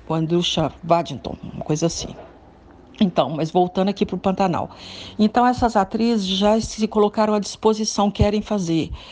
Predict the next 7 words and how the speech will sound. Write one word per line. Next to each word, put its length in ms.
Eu, 240
particularmente, 1200
que 80
assisti 460
Pantanal, 840
eu 360
acho 680